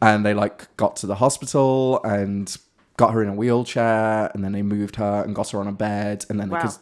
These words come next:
Speaker 1: they could see the head.
Speaker 2: Oh my gosh. Oh my gosh.
Speaker 1: And then <laughs>
Speaker 2: Yeah, see, I,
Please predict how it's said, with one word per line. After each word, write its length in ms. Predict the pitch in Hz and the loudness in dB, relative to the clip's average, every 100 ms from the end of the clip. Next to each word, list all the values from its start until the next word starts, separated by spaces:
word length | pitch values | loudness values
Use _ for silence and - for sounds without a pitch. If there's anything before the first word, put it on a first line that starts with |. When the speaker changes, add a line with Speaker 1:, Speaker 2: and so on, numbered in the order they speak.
| _ | _
Speaker 1:
they 80 | 107 | -6
could 140 | - - | -6 -8
see 100 | 95 | -8
the 60 | 95 | -4
head. 200 | 117 123 | 0 2
Speaker 2:
Oh 140 | 285 247 | 2 -2
my 120 | 160 | -4
gosh. 420 | 170 156 151 - - _ - _ _ - - _ | -8 -8 -10 -16 -20 _ -20 _ _ -12 -12 _
Oh 180 | 277 247 | 2 2
my 120 | 160 139 | 0 -8
gosh. 380 | 139 190 - _ _ _ - | -12 -14 -16 _ _ _ -2
Speaker 1:
And 760 | 110 101 101 101 101 104 101 - - _ _ _ _ _ _ _ _ - | 2 4 4 2 0 -4 -4 -6 -8 _ _ _ _ _ _ _ _ -2
then 680 | 113 101 101 101 104 104 - - - | 2 4 2 0 -2 -2 -4 -4 -4
<laughs> 320 | - - - - | -6 -16 -6 4
Speaker 2:
Yeah, 340 | 269 254 - | 6 6 4
see, 220 | - 320 | -2 -6
I, 280 | 320 415 392 | -4 -6 -6